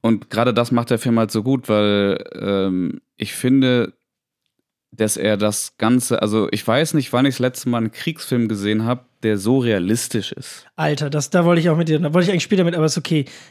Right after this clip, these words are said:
Speaker 2: A-, alles,
Speaker 1: <laughs>
Speaker 2: also diese, einfach diese Kriegsszenarios in diesem Film, das fühlt sich alles so echt an.
Speaker 1: Mhm.
Speaker 2: Die Aufstände,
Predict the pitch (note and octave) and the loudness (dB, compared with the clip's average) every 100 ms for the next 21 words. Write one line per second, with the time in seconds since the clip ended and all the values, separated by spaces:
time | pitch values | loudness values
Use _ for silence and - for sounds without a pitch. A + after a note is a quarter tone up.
0 | - - F3 F#3+ G#3+ G#3+ G#3 F3 F3+ F3 | -6 -2 2 4 6 4 2 0 2 4
1 | F#3 E3 - - _ _ _ _ _ F#3+ | 4 2 -6 -20 _ _ _ _ _ -6
2 | F#3 F#3 F3+ E3 D#3 - _ _ _ _ | -2 2 4 4 2 -4 _ _ _ _
3 | F3+ _ - E3+ G#3 G3+ - F3+ E3 - | -20 _ -4 0 0 -2 -2 -2 -2 -2
4 | G#3+ G3 - E3+ D#3 D3 D3+ D3 - E3 | -2 0 -2 -2 0 0 0 -2 -4 -6
5 | D#3 D#3 - F3 E3 D#3+ - - G3+ - | -2 -4 0 2 2 0 -4 -2 -2 -2
6 | F3 E3 D#3+ D#3 - - F#3 A3 D4 - | -6 -2 -2 -2 -6 -2 0 0 0 -2
7 | - B3+ C#4 - - B3 G#3 D#3 B2 G#2 | -6 -6 -6 -10 -6 -2 0 0 -2 0
8 | A2+ A#2 - A3+ - B3+ C#4 - G#3+ F#3+ | 2 0 -2 -6 0 0 0 -2 0 0
9 | G3 A3 | 2 0